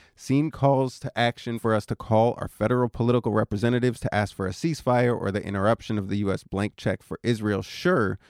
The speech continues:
we should make those calls. I certainly have.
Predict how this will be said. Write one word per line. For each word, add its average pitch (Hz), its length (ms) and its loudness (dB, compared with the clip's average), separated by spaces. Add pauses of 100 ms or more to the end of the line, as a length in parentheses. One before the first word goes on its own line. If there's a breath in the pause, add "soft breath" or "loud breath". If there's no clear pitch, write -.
(220 soft breath)
we 120 240 0
should 135 360 -2
make 120 220 -2
those 104 200 -2
calls. - 560 -2 (140)
I 113 240 2
certainly 107 420 -2
have. 104 320 0